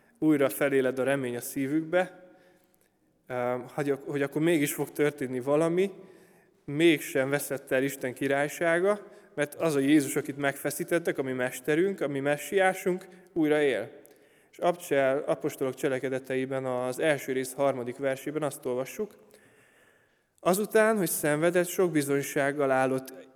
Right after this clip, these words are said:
ö, élve az apostolok elé, úgyhogy azok negyven napon át láthatták őt, és ez alatt az Isten királyságáról szólt hozzájuk. Mi alatt együtt volt velük, megparancsolta nekik,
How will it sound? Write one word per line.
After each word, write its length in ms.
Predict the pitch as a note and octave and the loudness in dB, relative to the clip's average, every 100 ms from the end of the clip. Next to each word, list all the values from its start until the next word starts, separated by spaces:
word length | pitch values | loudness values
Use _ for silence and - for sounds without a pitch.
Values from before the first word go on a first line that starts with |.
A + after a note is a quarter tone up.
| _ _ | _ _
ö, 180 | D3 C3+ | -2 -2
élve 300 | D3+ D#3+ D3+ | 2 4 4
az 120 | C3 C#3+ | 2 0
apostolok 580 | C#3+ C#3 - B2+ A#2+ | -2 -4 -6 -6 -4
elé, 260 | - C#3 D#3+ | -2 2 2
úgyhogy 300 | D#3 D3 C#3+ | 2 0 -2
azok 300 | C#3+ C#3+ C#3 | -2 -2 -2
negyven 420 | D#3 F#3 D#3+ C3+ | 0 2 2 0
napon 360 | C#3 D3+ C#3 C3+ | -2 -2 -2 -2
át 200 | C#3 C3+ | -2 0
láthatták 760 | D3+ C3+ - A#2+ - A#2 A#2 - | 0 0 -2 -10 -8 -10 -10 -6
őt, 380 | D3 F#3 F#3 - - | 0 0 0 -18 -14
és 160 | D3+ - | -12 -8
ez 200 | D#3 D3+ | -4 0
alatt 240 | E3 D#3+ | 0 0
az 100 | D3+ | -2
Isten 320 | E3+ E3+ C#3 | -4 -4 -8
királyságáról 880 | C3+ D#3 B2+ A#2+ - B2+ C3 C3+ D3 | -2 0 0 -2 -4 -4 -2 -2 -2
szólt 320 | D3 D#3+ C#3+ | -2 -2 -2
hozzájuk. 640 | - C3+ B2 G#2+ G2+ - - _ _ _ _ _ _ _ _ - | -2 -4 -4 -8 -8 -12 -18 _ _ _ _ _ _ _ _ -8
Mi 160 | D3 D3 | 0 4
alatt 280 | C#3 C#3 | 2 2
együtt 340 | F#3 G3+ F3 - | 0 2 2 0
volt 280 | C3+ B2 C#3 | -2 -2 -2
velük, 320 | B2+ D#3+ - | -2 -2 0
megparancsolta 920 | F#3 F#3 - B2 B2 B2 C3 A#2+ B2+ | -2 -2 -2 -2 -4 -6 -8 -6 -8
nekik, 560 | B2 B2 D#3 F3+ - | -8 -6 -4 -4 -8